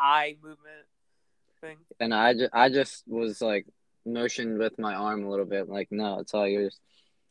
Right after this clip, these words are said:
Speaker 2: So he walks up to the midget urinal, not even the full-size urinal in between them. <laughs> And he pees. And then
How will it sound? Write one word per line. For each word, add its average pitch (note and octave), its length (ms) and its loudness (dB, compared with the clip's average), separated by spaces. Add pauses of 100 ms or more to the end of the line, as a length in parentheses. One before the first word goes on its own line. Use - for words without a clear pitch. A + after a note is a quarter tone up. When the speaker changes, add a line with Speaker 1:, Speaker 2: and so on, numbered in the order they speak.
Speaker 2:
So B2+ 220 6
he B2+ 80 6
walks A#2+ 360 2
up B2 180 0
to B2+ 100 -2
the A#2 80 -4
midget A#2 360 0
urinal, G2+ 360 -4
not A2 240 -2
even B2 260 2
the G#2+ 80 -4
full-size G#2 600 -2
urinal G2 340 -2
in F#4 100 -4
between F#4+ 260 4
them. - 720 0 (100)
<laughs> - 0 - (1300)
And D#3 160 10
he E3 100 8
pees. D#3 640 6 (360)
And D#3+ 160 2
then D#3+ 300 2